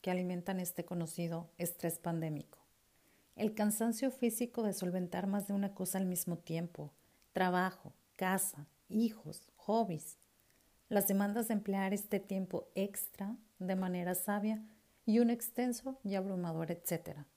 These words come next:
Entre todos estos disparadores de estrés, hay uno del que poco se habla y mucho agobia, el estrés de decir no.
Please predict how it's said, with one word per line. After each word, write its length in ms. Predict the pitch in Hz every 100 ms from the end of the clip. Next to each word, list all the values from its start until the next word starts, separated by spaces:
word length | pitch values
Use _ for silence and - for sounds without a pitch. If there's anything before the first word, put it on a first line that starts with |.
| _ _ _ _ _ _ _ _
Entre 320 | 202 202 190
todos 400 | 185 240 240 226
estos 280 | 226 214 214
disparadores 720 | 202 185 185 180 175 180 185
de 60 | 185
estrés, 480 | - 190 202 208 - _ _ _ _
hay 200 | 240 233
uno 160 | 277 294
del 160 | 254
que 100 | 220
poco 300 | 208 208 -
se 160 | 240 214
habla 400 | 196 196 220 240
y 80 | 220
mucho 320 | 185 180 -
agobia, 420 | 165 160 - 160 - _ _ _ -
el 180 | 190 185
estrés 600 | 165 - 190 208 214 -
de 100 | 170
decir 400 | 165 160 170 170
no. 220 | 160